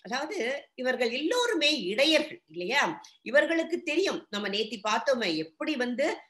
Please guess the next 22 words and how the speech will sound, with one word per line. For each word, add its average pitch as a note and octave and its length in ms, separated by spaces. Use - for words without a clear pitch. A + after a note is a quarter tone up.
அவங்க G#3+ 380
தயிர் C#4+ 420
கடையறாங்கன்றதையே, C#4 1040
எப்படி C4 300
காசும் C#4 640
பிறப்பும் C4+ 680
கலகலப்ப A#3 800
கைகோர்த்து C#4+ 800
தயிர் C#4 280
கடையறான்றத A3+ 800
பார்த்தோம். E3 340
அப்படிப்பட்ட C4 680
இடையர்கள் C#4+ 600
நிரம்பி G3+ 360
இருக்கிற F3 340
ஊர்ல G3+ 520
அவளுக்கு G3+ 540
தெரியும், G#3+ 460
ஒரு D#3+ 560
தன்னுடைய G#3+ 720
இந்த A#3 240
மாதிரி, A#3 580